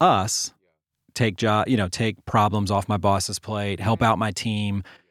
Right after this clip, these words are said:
That shows a diligence. That shows, you know, when, when you face a problem, you're not gonna just go, "I don't know how to solve that. I'm just gonna ask my boss how to solve that." No, you're trying to come up with solutions for it.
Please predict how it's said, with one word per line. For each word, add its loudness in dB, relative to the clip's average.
That 2
shows 2
a 0
diligence. -2
That -6
shows, -2
you 0
know, 0
when, -2
when 0
you -2
face 0
a -2
problem, 0
you're -2
not -2
gonna -4
just -8
go, -4
"I -2
don't 2
know 2
how -2
to -6
solve -6
that. -4
I'm -6
just -2
gonna 2
ask -2
my 2
boss 2
how -2
to -4
solve -4
that." -6
No, -4
you're 0
trying 0
to -8
come -2
up -2
with -4
solutions -4
for -2
it. -4